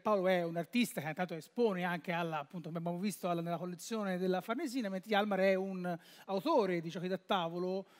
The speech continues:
che, insomma, ha, ha alle spalle un paio di opere abbastanza, abbastanza importanti.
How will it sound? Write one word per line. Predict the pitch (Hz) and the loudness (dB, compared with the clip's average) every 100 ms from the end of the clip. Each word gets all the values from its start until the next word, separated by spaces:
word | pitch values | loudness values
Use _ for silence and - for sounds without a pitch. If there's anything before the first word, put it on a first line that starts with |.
| - _ _ 190 - | -20 _ _ -18 -2
che, | 202 214 | 0 0
insomma, | - 220 196 175 | -4 -4 -2 0
ha, | 175 185 175 196 196 | 0 0 0 2 2
ha | 180 | 2
alle | 185 190 202 | 2 2 2
spalle | - 214 214 190 | 4 4 4 0
un | 175 | -2
paio | 175 208 196 | 2 4 4
di | 190 | 2
opere | 190 180 185 | 0 2 0
abbastanza, | 165 170 - 180 165 - 175 165 160 | 0 -2 -2 -2 -2 0 0 0 -2
abbastanza | 160 180 156 196 180 | -4 -4 -4 -4 -4
importanti. | 190 151 175 - 143 131 - 175 | -8 -8 -10 -6 -6 -8 -10 -16